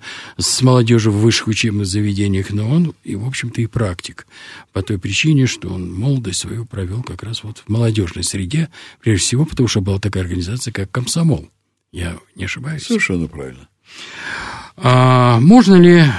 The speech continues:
Speaker 1: вот мы говорили с вами о том, что вот я приводил пример первой части, о том, что,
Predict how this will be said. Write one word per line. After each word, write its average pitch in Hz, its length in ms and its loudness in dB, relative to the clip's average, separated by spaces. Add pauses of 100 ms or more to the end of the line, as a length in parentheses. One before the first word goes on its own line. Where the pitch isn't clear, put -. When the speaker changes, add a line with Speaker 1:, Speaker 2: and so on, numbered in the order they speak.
(220)
Speaker 1:
вот 165 240 2
мы 196 100 6
говорили 160 460 6
с 135 100 0
вами 170 320 4
о 123 140 4
том, 156 260 2
что 127 240 0
вот 110 160 -2
я 120 120 0
приводил 117 460 0
пример 170 480 0 (200)
первой 95 320 -4
части, 180 340 -6
о 110 100 -4
том, 123 180 -6
что, 113 280 -8